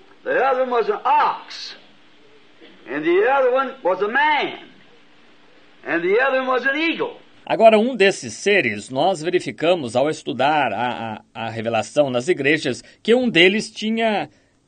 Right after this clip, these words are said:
Speaker 2: era um leão, e o outro, o outro era um boi, e o outro era um homem, e o outro era uma águia.
Speaker 1: We find out in the church ages that those four beasts, meaning four powers, was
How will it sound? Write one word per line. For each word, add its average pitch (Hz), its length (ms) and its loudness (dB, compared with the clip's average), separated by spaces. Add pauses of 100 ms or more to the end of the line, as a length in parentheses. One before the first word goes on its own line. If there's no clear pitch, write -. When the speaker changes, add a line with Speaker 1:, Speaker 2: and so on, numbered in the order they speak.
(160)
Speaker 2:
era 120 240 6
um 131 80 0
leão, 170 420 4 (260)
e 113 200 -6
o 135 100 -4
outro, 196 580 2 (320)
o 104 180 -8
outro 185 500 2
era 147 260 4
um 156 100 -2
boi, 156 460 -2 (220)
e 165 120 -4
o 208 60 2
outro 220 320 2
era 135 160 4
um 143 140 -2
homem, 127 420 2 (240)
e 202 100 -8
o 226 60 -4
outro 151 500 4
era 123 240 4
uma 131 220 2
águia. 110 640 -4 (340)
Speaker 1:
We 160 140 -2
find 254 420 0
out 254 400 0
in 180 60 -4
the 180 100 -4
church 262 340 -2
ages 233 380 0
that 190 180 -2
those 262 380 0 (640)
four 262 600 2 (320)
beasts, 269 420 -4
meaning 254 500 -4
four 254 440 0
powers, 240 600 0 (680)
was 202 240 -2